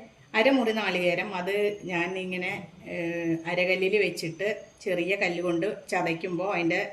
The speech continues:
ഉം, ചിരട്ടയൊക്കെ അങ്ങ് വിട്ട് കിട്ടും. അപ്പോൾ അതിൻ്റെ തൊണ്ട് ചെറുതായിട്ട് ചെത്തി ചെത്തി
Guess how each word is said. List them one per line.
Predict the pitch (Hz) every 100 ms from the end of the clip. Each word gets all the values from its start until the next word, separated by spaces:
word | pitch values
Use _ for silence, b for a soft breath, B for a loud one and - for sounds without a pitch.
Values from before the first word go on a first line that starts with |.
| - b b b _ 180
ഉം, | 175 165 165 170 165
ചിരട്ടയൊക്കെ | 202 190 190 214 180
അങ്ങ് | 180 185
വിട്ട് | 165 - 175
കിട്ടും. | 143 131 -
അപ്പോൾ | 175 202
അതിൻ്റെ | 185 -
തൊണ്ട് | 180 180 214
ചെറുതായിട്ട് | 214 175 175 175 180 220
ചെത്തി | 180 165 202
ചെത്തി | 180 165